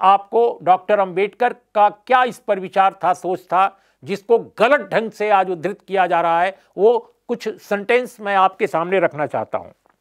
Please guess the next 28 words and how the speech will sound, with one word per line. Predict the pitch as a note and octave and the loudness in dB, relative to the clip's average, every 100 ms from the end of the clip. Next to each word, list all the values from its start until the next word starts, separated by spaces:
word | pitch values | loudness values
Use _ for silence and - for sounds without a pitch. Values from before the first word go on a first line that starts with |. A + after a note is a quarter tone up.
| _ _ _ _ _ _ _ _ _ _ _ _ _ F3 | _ _ _ _ _ _ _ _ _ _ _ _ _ 2
दोस्तों, | B3 B3+ D4 | 4 6 6
डॉक्टर | A#3+ A#3+ C4 | 4 4 2
अंबेडकर | B3+ G#3+ G#3+ - B3 | 2 2 2 2 2
ने, | G#3+ A3+ - _ _ _ _ _ _ _ _ _ _ _ _ _ _ _ _ _ _ _ _ _ _ E3 | 2 -2 -4 _ _ _ _ _ _ _ _ _ _ _ _ _ _ _ _ _ _ _ _ _ _ -2
ये | G#3+ | 4
बात | G#3+ A#3 | 4 2
सही | - C4+ D#4 | 2 4 4
है | |
कि | - A3+ | 0 -4
संविधान | - G#3+ G3+ D#3 A3 | -6 -6 -2 0 0
में | A3+ A#3 A#3+ - - | 0 -2 -2 -6 -14
यूसीसी | F3 G#3+ G3+ A#3+ - A#3 | -8 -8 -6 -10 -8 -4
यानी | G#3+ G#3 A3 | -2 -2 -6
समान | - F#3+ G#3+ G#3 | -6 -2 0 2
नागरिक | F3+ F#3 G3+ | 0 0 -6
संहिता, | - F3+ E3+ E3+ G#3 | -8 -10 -4 0 0
यूनिवर्सल | F#3 F3+ F3+ F3+ G#3 G#3 - _ _ | 0 -6 -6 -4 -4 -4 -8 _ _
सिविल | - F#3 F#3+ F#3 | -8 -4 -4 -4
कोड | - G3+ G3+ | 2 2 2
को, | A#3 A#3 - _ _ _ F#3 | 0 0 -2 _ _ _ 0
यूनिफॉर्म, | G#3 A3 - A3+ D#3+ | 2 2 4 4 2
सॉरी, | - D#3+ B2 _ _ _ | -2 -2 -4 _ _ _
यूनिफॉर्म | E3 G3+ G3+ - G#3 G#3+ | 0 0 2 2 2 2
सिविल | - G3 G3+ | -6 -6 -4
कोड | - G#3+ G3+ | -2 -2 -2
को | G#3+ | -4
रखने | E3 E3 - G3+ | -2 -6 -6 -8
पर | G3+ G#3+ G#3+ | -4 -2 -4